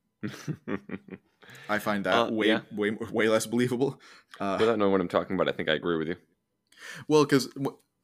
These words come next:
Speaker 2: and we will do a plants episode, some kind of plant episode eventually. Um, we'll have a guest on for that because I have no idea really what I'm talking about.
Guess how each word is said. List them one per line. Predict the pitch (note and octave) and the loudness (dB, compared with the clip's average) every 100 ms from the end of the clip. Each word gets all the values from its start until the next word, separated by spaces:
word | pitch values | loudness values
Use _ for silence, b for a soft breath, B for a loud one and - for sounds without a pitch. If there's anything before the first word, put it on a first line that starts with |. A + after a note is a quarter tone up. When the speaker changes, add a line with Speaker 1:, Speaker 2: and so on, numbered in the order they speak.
| - | -2
Speaker 2:
and | C3+ B2+ A#2 | 0 0 -4
we | B2+ C3+ | 4 6
will | C#3+ E3+ | 6 4
do | D#3 C#3 | 6 4
a | |
plants | - A#2 A#2 - - - - | 4 0 0 -2 -10 -14 -4
episode, | A2 A#2 - - | -2 -2 -4 -4
some | - D3 | 0 2
kind | A#2+ G#2+ | 2 0
of | F#2+ | -2
plant | - F#2 F#2+ | -4 -4 -4
episode | G2 - G2 F#2 | -6 -6 -4 -4
eventually. | G2 F#2 F#2 G2 G2 G#2 G#2 _ _ _ _ | -4 -4 -6 -4 -4 -4 -8 _ _ _ _
Um, | G2+ G2 F2+ F2+ | -4 -2 -4 -4
we'll | G#2+ | 0
have | A#2+ | 2
a | G#2+ | 2
guest | G2+ G2 A2+ | -2 -2 -4
on | G#2 | -2
for | |
that | A#2 A2 | -2 -2
because | A2 G#2 | -4 -8
I | F#2+ | -6
have | F2+ | -8
no | F#2 F2+ F2 G2 | -8 -6 -4 -2
idea | A2+ A#2+ | -2 -2
really | B2 B2+ | -2 -2
what | B2+ | -4
I'm | B2+ | -4
talking | C3 A#2+ C3 | -4 -6 -6
about. | C#3 C3+ | -8 -8